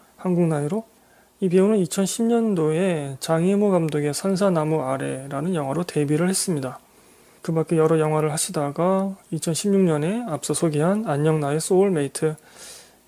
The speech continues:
이걸로 이제 금마장 영화제 여우 주연상을 받았습니다. 증극상 감독, 이 감독과 한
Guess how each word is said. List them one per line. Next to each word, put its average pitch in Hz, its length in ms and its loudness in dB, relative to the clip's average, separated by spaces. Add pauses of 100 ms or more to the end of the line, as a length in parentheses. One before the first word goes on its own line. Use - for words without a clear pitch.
(140)
이걸로 185 580 4
이제 180 100 -2
금마장 156 1000 2 (120)
영화제 143 460 -2
여우 156 260 0
주연상을 180 540 0
받았습니다. 135 580 -6 (320)
증극상 170 520 0
감독, 151 500 -4
이 202 60 -2
감독과 175 640 0
한 165 600 -4